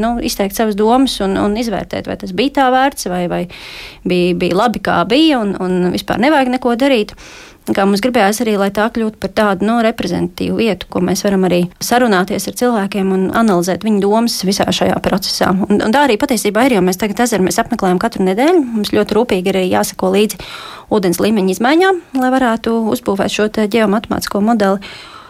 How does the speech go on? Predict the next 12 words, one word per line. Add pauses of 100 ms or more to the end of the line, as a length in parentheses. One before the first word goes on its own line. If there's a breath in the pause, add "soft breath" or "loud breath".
(180 loud breath)
Un
jā,
un
tad
nerad
sanāk
arī
aprunāties
ar
vietējiem
iedzīvotājiem
un